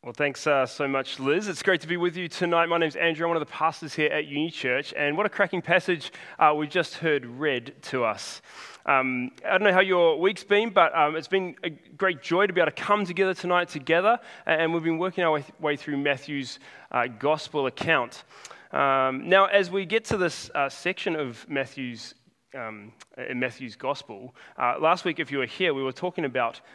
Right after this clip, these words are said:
the way in which, um, uh, there's kind of miracles on either side of the passage. And tonight, we kind of dive into what Peter calls a parable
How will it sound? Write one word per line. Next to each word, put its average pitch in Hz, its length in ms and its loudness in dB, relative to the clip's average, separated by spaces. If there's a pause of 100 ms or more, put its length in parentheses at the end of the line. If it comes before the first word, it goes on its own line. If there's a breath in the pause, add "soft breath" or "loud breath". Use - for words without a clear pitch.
(120 loud breath)
the 139 100 -4
way 139 260 0
in 131 120 -4
which, - 420 -10
um, 113 440 -8 (480 loud breath)
uh, 113 280 -8
there's 123 180 -4
kind 131 180 -4
of 110 60 -4
miracles 147 460 -2
on 135 80 -4
either 160 180 -4
side 147 320 -2
of 123 80 -12
the 123 60 -12
passage. 139 520 -6
And 143 120 -4
tonight, 156 580 0
we 151 80 -6
kind 165 220 0
of 156 60 -6
dive 151 200 2
into 151 180 -6
what 139 200 -2
Peter 226 180 -4
calls 147 240 -4
a 139 60 -6
parable 143 680 0